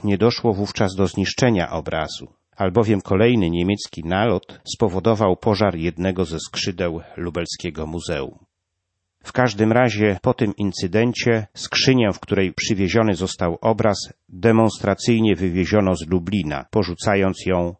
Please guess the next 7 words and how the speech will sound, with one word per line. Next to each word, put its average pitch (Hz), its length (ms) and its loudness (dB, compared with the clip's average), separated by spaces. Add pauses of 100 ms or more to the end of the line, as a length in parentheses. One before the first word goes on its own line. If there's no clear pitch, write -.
(200)
przy - 200 -6
jednej 92 440 -2
z - 80 -14
dróg 92 280 -4
wiodących 85 580 -4
na 87 140 -6
południe. - 680 -10